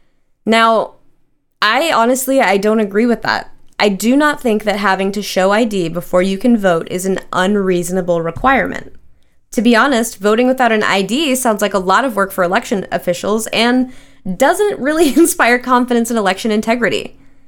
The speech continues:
I also don't think that it is a racist expectation.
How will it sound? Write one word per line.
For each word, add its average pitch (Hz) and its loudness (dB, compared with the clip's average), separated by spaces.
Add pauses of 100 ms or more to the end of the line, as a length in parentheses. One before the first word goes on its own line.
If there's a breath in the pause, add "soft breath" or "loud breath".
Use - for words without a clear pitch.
(1700 soft breath)
I 247 4
also 254 2
don't 247 0
think 226 0
that 214 2
it 214 4
is 214 2
a 214 4
racist 196 -2
expectation. - -4